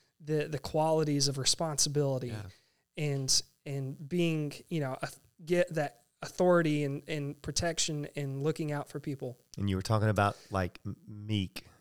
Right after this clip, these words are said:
Speaker 3: you know, you were like, you know, "We need to be humble, we need to
Speaker 1: Yeah.
Speaker 3: be meek," and we're not, there's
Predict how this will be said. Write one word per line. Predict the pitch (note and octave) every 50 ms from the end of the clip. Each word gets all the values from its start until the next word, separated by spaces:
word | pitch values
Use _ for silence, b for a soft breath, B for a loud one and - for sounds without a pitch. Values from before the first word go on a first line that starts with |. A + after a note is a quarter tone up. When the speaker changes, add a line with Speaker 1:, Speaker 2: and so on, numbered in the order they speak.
| b _
Speaker 3:
you | - G2 F#2+
know, | F#2 F2+ F2+
you | F#2 F#2 F2+
were | F2+ F2+
like, | F2 F2 E2+ E2+ E2+ - - -
you | G2 F2
know, | E2+ E2+ E2 E2+
"We | F2+
need | F#2 G2 F#2
to | F#2+
be | F#2+
humble, | F2+ F2 F#2+ F#2 E2+ E2+ D#2+ D#2+
we | E2+
need | F2+ F2+ F2
to | - D#3+
Speaker 1:
Yeah. | D3 C3+ F2+
Speaker 3:
be | F2+
meek," | F2+ E2+ D#2+ -
and | - E2+
we're | E2+ E2+ E2+
not, | E2+ E2 D#2+ b b b b b b b b b -
there's | G2 G2 F#2+ F2 - - - -